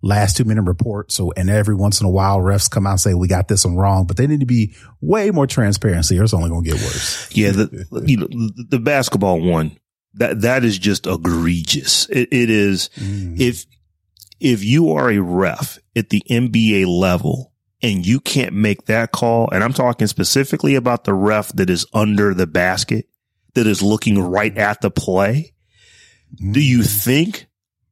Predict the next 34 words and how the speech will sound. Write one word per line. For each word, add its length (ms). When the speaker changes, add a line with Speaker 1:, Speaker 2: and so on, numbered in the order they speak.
Speaker 2:
that 320
the 60
man 680
that 200
is 200
a 100
hundred 420
and 140
seventeen 560
points 360
away 520
from 540
scoring 520
the 120
most 420
points 300
in 80
the 80
hin-, 260
in 140
the 240
industry, 520
the 100
history 540
of 160
the 200
N 120
B 240
A, 260
that 60
he 160
literally 800
just 240
bricks 600